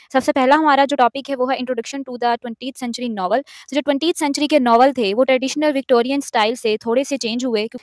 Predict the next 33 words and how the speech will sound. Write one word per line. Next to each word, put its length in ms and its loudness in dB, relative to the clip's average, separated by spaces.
पहले 180 4
जो 80 2
स्टोरीज 320 4
होती 220 0
थी 100 -6
वो 100 2
सिर्फ 240 -2
एंटरटेन 400 -4
करने 240 -4
के 120 -4
लिए 160 -8
लिखी 200 -12
जाती 260 -4
थी, 160 -8
लेकिन 220 -6
जो 60 -4
मॉडर्न 300 -2
नॉवल 300 -2
है 100 -8
इसमें 260 -8
हम 120 -8
लोगों 200 -6
को 80 -6
कुछ 140 -10
चेंजेस 360 -10
देखने 240 -4
में 80 -8
मिलेंगी 340 -10
कि 100 -8
इनका 180 -6
जो 100 -4
फोकस 340 -2
था 140 -2